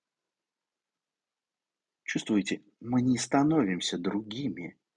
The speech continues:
А чтобы становиться другим, нужно становиться лучше каждый день. А для этого нужно упорно заниматься. А заниматься нужно в духовных упражнениях. Кто из нас это делает? Хороший вопрос, правда?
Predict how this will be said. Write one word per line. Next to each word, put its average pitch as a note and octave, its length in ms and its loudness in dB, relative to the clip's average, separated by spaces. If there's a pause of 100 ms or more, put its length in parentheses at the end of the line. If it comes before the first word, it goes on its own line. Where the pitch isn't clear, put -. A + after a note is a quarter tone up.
(260)
А G2+ 100 8
чтобы C#3+ 260 6
становиться D#3 600 6
другим, C3+ 400 2
нужно D3+ 300 4
становиться D3 540 0
лучше D#3 300 0
каждый D#3 420 -2
день. G2+ 320 -2 (180)
А D#3 120 4
для F3+ 200 6
этого A3 280 4
нужно B2+ 320 -6
упорно F#3+ 500 -2
заниматься. A2 600 -8 (180)
А D3+ 120 -4
заниматься G3 560 -4
нужно B2 360 -4 (260)
в C#3+ 80 -8
духовных F#3 560 4
упражнениях. G2 580 -4 (180)
Кто F#3 340 6
из B2 200 4
нас G3 320 -4
это - 260 0
делает? E2+ 480 -6 (2750)
Хороший F#2 520 -10
вопрос, D#2 320 -12
правда? B2 400 -10